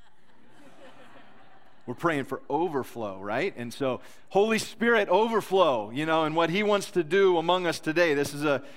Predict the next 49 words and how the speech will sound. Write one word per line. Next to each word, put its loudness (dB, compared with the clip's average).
a 0
good 2
thing. 0
We, 0
we, 0
we're 0
asking 0
for 0
his -2
agenda, -4
right? -2
We're 2
asking 0
for 0
him 0
to 0
meet 0
us. 0
I, 4
I 6
don't -2
wanna 2
manipulate 0
your 2
response. -2
I 2
don't 0
wanna 2
say, 2
"This 2
is -6
how 2
you -2
should 0
receive 0
Easter -2
and -2
the -2
message -2
of 2
the -4
cross 0
and -6
the -4
mystery -2
of -4
the -2
cross." -2
But 0